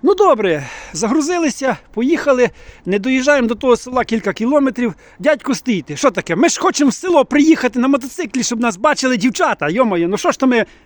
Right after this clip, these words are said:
на прицепі в-, мотоцикл їде?» Ну, кажу: «Як хочете, вже тут спокійніше, все-таки там, ну, село вже, знаєте, не то, що тут через місто їхати і так, і так далі».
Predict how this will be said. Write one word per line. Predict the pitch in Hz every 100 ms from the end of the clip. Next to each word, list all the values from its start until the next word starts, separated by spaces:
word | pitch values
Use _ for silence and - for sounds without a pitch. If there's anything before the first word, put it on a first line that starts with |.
| _
на | 220
прицепі | 247 262 247 196 190
в-, | 185 -
мотоцикл | 180 214 196 214 -
їде?» | 151 139 131 180
Ну, | 180 185
кажу: | 185 214
«Як | 208 226
хочете, | 190 156 -
вже | 151 185
тут | 180 - - -
спокійніше, | - 196 285 285 247 202 214 - - - _
все-таки | - 190 190 208 170
там, | 160 151
ну, | 143 - -
село | - 440 453 359
вже, | 202 175
знаєте, | 170 180 175
не | 202
то, | 277
що | 214
тут | 160 165
через | 185 185
місто | 285 320 -
їхати | 233 226 185 175
і | 165
так, | 127 -
і | 180
так | 170
далі». | 143 131 127